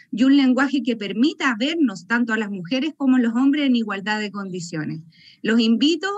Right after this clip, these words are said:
a ser, eh, agentes multiplicativos de información, los invito a que hablemos de esto, porque hablar de esto significa poner el tema en la mesa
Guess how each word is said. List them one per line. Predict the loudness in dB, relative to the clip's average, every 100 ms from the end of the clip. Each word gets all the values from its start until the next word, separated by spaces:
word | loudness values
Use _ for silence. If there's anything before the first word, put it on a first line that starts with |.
| -4
a | -2 -2
ser, | -2 -4 -4 -6
eh, | -10 -8 -4 -4 -6 -14 _ _
agentes | -10 -2 0 2 4
multiplicativos | 4 2 -4 -8 -6 -4 0 0 -2
de | -4
información, | -4 -2 -2 -4 -2 -2 -2
los | -2 0
invito | 0 0 0 0 -2 -4 -4
a | -4
que | -4 -6 -6 -12 -20 -6
hablemos | -4 0 0 0 -2 -4
de | -6
esto, | -6 -10 -4
porque | -2 -2
hablar | -2 -2 -2 0
de | -4
esto | -4
significa | -4 -2 -2 -4 0 0 0 -2
poner | -2 -2
el | -2 -4
tema | -4 -4 -4
en | -4
la | -4
mesa | -4 -6 -4